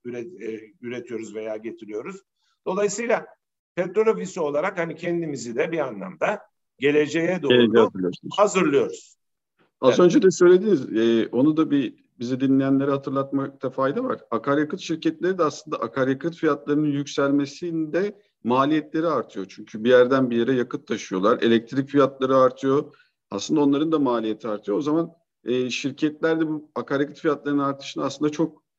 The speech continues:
Speaker 2: e, istemiyor da diyebiliriz herhalde.
Speaker 1: Sefer Beyciğim, çok açık ve net bir şey ifade edeyim.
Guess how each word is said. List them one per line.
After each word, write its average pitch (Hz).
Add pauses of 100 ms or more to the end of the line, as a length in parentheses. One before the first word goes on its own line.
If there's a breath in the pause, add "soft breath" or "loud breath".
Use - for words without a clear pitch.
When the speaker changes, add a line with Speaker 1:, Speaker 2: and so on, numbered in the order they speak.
(160)
Speaker 2:
e, 113
istemiyor 143
da 190
diyebiliriz 156
herhalde. 90 (240)
Speaker 1:
Sefer 175
Beyciğim, 165
çok 190
açık -
ve 165
net 180
bir 151
şey 156
ifade 147
edeyim. 101